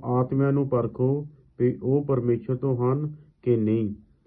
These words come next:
ਕਿਉਂ ਜੋ ਬਾਹਲੇ ਝੂਠੇ ਨਬੀ ਸੰਸਾਰ ਵਿੱਚ ਨਿਕਲ ਆਏ ਹਨ।" ਹਾਲੇਲੂਇਆ। ਪਰਮੇਸ਼ਰ ਆਪਣੇ ਦਾਸ ਦੇ ਦੁਆਰਾ ਬੋਲ ਰਿਹਾ ਕਿ ਹਰੇਕ ਆਤਮਾ ਦੀ ਪ੍ਰਤੀਤ ਨਾ ਕਰੋ।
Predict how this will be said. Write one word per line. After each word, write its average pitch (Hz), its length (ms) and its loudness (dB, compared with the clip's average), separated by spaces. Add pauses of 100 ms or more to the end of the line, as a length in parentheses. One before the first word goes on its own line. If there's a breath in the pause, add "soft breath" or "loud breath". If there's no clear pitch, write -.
(180)
ਕਿਉਂ 139 200 2
ਜੋ 147 140 2
ਬਾਹਲੇ 139 480 4
ਝੂਠੇ 151 680 0
ਨਬੀ 135 360 2
ਸੰਸਾਰ 127 520 0
ਵਿੱਚ 127 260 0
ਨਿਕਲ 120 520 0
ਆਏ 113 220 -2
ਹਨ।" 95 260 -4 (480 soft breath)
ਹਾਲੇਲੂਇਆ। 104 640 0 (920 soft breath)
ਪਰਮੇਸ਼ਰ 117 580 0
ਆਪਣੇ 123 280 4
ਦਾਸ 120 400 0
ਦੇ 139 160 2
ਦੁਆਰਾ 123 360 2 (400 soft breath)
ਬੋਲ 110 260 0
ਰਿਹਾ 135 380 2 (440 soft breath)
ਕਿ 131 180 2
ਹਰੇਕ 135 460 4
ਆਤਮਾ 123 460 0
ਦੀ 151 320 0 (180)
ਪ੍ਰਤੀਤ 123 400 0
ਨਾ 120 160 2
ਕਰੋ। 101 360 -2